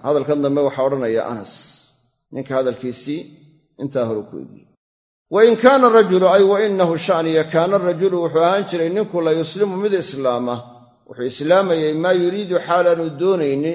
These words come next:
ila addunya, adduunye mooye wax kale aanu doonayn. Maal buu rabaa.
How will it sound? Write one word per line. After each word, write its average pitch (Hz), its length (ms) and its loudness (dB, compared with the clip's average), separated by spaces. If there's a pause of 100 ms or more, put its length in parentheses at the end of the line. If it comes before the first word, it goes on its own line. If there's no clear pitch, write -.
ila 170 200 -2
addunya, 160 500 0
adduunye 156 380 0
mooye 170 300 -4
wax 180 200 -4
kale 156 180 -2
aanu 135 240 -4
doonayn. 113 320 -6 (880)
Maal 165 240 2
buu 123 160 -6
rabaa. 104 300 -6